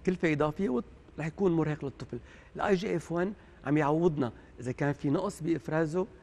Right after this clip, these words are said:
نعتمد عليه، وخاصة إذا كان طفلنا أو طفلتنا بالمنحنيات البيانية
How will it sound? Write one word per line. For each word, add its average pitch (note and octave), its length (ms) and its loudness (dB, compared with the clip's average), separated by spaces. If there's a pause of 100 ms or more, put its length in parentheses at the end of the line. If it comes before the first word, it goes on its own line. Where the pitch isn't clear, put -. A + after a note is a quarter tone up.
(260)
نعتمد C3 460 0
عليه، A2+ 200 2
وخاصة D3 320 -4
إذا C3 140 0
كان C3+ 300 -6
طفلنا C#3+ 420 -2 (480)
أو F3+ 100 2
طفلتنا D#3+ 600 -4 (320)
بالمنحنيات E3 640 -2
البيانية D3 640 0